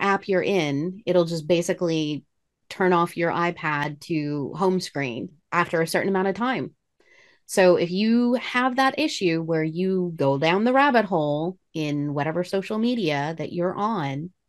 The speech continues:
turn on that timer before you go, set it to, again,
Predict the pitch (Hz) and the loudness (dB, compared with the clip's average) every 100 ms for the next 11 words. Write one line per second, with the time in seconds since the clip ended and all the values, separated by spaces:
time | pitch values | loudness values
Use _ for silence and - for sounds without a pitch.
0 | _ - 202 202 214 208 202 - _ _ | _ -4 0 2 2 0 -2 -6 _ _
1 | - 202 214 226 208 190 190 185 185 175 | -2 0 2 0 -2 -2 0 0 0 0
2 | 175 226 302 302 - 156 175 180 - 180 | 0 0 -4 -8 -2 0 0 -2 -4 -4
3 | 165 160 - 165 160 165 175 | -2 -2 -4 -6 -4 -2 -4